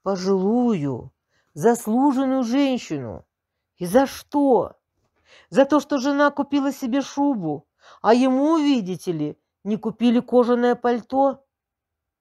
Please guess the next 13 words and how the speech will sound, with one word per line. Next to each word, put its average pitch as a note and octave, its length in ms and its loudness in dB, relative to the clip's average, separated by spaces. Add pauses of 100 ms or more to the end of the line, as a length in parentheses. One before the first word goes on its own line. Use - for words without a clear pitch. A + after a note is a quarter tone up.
(720)
Под B2 220 -2
Веней A3 960 -2 (100)
закачался B2+ 840 -8
стул, - 380 -14 (1000)
и E3 100 -2
многие G3 580 0
в D#3 80 -6
зале D#3+ 360 -4
решили: C3+ 680 -10 (280)
сидеть D3 1000 -4 (140)
Веньке C#3 760 -8 (340)
в - 60 -20
тюрьме. G#2+ 460 -8